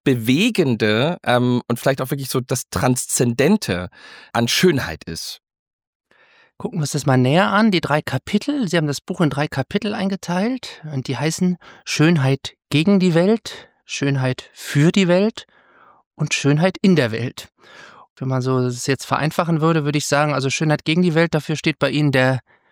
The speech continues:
Speaker 2: Techno-Club Berghain, Schönheit für die Welt, äh, das Kloster, äh, das Sie besuchen, Ossek in, in Böhmen und Schönheit f-,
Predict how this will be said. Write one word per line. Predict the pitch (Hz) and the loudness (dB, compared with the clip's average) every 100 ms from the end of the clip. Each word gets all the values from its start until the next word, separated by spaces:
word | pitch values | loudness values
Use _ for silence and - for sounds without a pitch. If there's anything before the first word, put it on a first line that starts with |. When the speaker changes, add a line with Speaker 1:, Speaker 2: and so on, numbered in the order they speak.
| _ _ - | _ _ -4
Speaker 2:
Techno-Club | 170 175 170 190 208 - - | -2 0 0 0 -2 -4 -4
Berghain, | 120 151 - 160 190 208 190 | -2 -2 -4 -2 0 -2 -4
Schönheit | - 147 147 143 | -6 -2 0 0
für | - 175 | 2 4
die | 202 170 | 4 4
Welt, | 175 202 214 - - - - - _ - | 4 2 0 -6 -16 -20 -20 -20 _ -4
äh, | 131 | -2
das | 131 131 - - | 0 -2 -4 -8
Kloster, | - 147 170 - 196 202 196 - | 0 2 2 2 2 2 0 -2
äh, | 160 | -4
das | 170 - | -4 -2
Sie | |
besuchen, | 165 160 175 180 196 | -2 0 0 0 0
Ossek | 185 147 - 170 185 - - 392 | -2 -4 -6 -6 -8 -12 -14 -6
in, | 147 147 | -2 -2
in | - 147 | 0 -2
Böhmen | 143 156 175 185 - - - - _ - | 2 2 4 2 -2 -14 -20 -20 _ -6
und | 135 | -4
Schönheit | - 175 175 180 | 0 2 4 2
f-, | - - - - - - | -2 -14 -14 -14 -16 -8